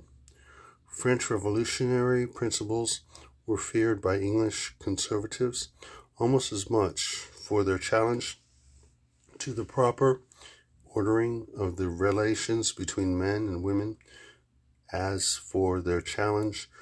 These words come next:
to traditional political arrangements. Yet the account of what it means to be English that developed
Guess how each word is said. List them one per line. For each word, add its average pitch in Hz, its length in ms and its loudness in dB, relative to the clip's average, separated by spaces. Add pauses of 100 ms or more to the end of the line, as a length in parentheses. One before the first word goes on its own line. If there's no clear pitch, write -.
(280)
to - 160 -8
traditional 104 760 -2 (480)
political 98 580 -2
arrangements. 92 680 -2 (1600)
Yet 104 380 4
the 98 120 2
account 117 680 -2 (400)
of 98 140 2
what 104 340 0 (720)
it 98 100 -8
means 104 640 0
to - 120 -4
be 95 280 2 (100)
English 117 640 0 (680)
that 95 180 -2
developed 101 640 0